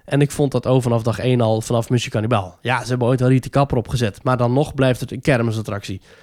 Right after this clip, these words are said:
Dat is niet vanwege die, die pop van die kannibaal. Dat kan me echt werkelijk niks interesseren. Maar dat het nu helemaal wordt aangepakt, dat vind ik een heel goed punt.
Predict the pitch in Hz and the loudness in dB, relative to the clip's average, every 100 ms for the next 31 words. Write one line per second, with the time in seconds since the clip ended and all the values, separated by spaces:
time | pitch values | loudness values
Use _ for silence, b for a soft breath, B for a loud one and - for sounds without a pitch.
0 | b b b _ _ 147 190 208 208 226 | b b b _ _ 0 0 2 2 2
1 | - 170 156 135 123 117 117 - 170 - | 2 4 4 4 0 0 0 2 2 2
2 | 120 117 127 135 190 226 208 156 151 - | -2 0 0 2 4 4 2 -2 -2 0
3 | 147 139 143 - 131 139 127 123 185 190 | 0 2 0 -2 0 0 0 -2 -2 -2
4 | 147 - - 143 131 B B B B - | -2 -2 0 0 0 B B B B -2
5 | 143 151 139 131 135 143 127 123 170 160 | 2 2 0 2 4 4 2 2 0 0
6 | - 156 - - 123 196 220 180 147 135 | 2 0 0 -8 0 2 2 2 4 4
7 | 139 123 117 170 185 | 4 4 2 2 2